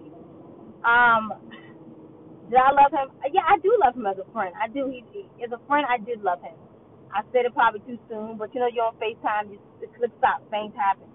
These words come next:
I won't deny that. But fast forwarding, it's like so much happened during that friendship with me and him.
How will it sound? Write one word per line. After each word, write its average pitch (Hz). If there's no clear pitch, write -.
I 208
won't 240
deny 190
that. 175
But 233
fast 269
forwarding, 262
it's 208
like 214
so 277
much 262
happened 240
during 214
that 196
friendship 220
with 190
me 185
and 208
him. 190